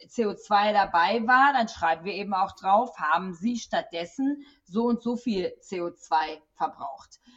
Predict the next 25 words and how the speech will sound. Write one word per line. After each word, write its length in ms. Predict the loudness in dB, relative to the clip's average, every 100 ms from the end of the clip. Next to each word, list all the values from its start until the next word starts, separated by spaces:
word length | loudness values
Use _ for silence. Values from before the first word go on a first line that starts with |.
| _
Und 260 | -10 -10 -4
diese 300 | -4 -2 -4
Ersparnis 1000 | -6 -10 -4 0 0 0 -4 -6 -14 _ _ _ -10
ist 440 | -4 -4 -6 -16 _ _ _ _ -6
über 200 | 0 2
den 260 | 2 2
Daumen 380 | 4 4 2 -2
gerechnet 560 | -4 -8 -10 -10 -14 -12
immer 380 | -4 -2 -2 -6 -16 -20 -18
so, 540 | -10 -4 -2 -2 -8 -18 _ _
ähm, 460 | -4 0 0 -2 -6 -16 -20 _
jede 480 | -6 -4 -2 -4 -8
Tonne, 420 | -6 -4 -4 -8 -10 _ _ _ _ _
die 180 | -6 -4
wir 400 | -2 0 0 0
auf 160 | -4 -4
der 160 | -8
Schiene 420 | -6 -4 -6 -6 -12 -14
statt 400 | -14 -4 -4 -2
auf 200 | -2 -2
der 140 | -4 -10
Straße 800 | -10 -6 -6 -6 -8 -10 -10 -12
transportieren, 1000 | -12 -12 -12 -14 -14 -14 -14 -8 -6 -8 _ _ _
spart 720 | -18 -2 2 4 2 -2 -16 _ _ _
dadurch 680 | 2 4 2 -4 -8 -10 -16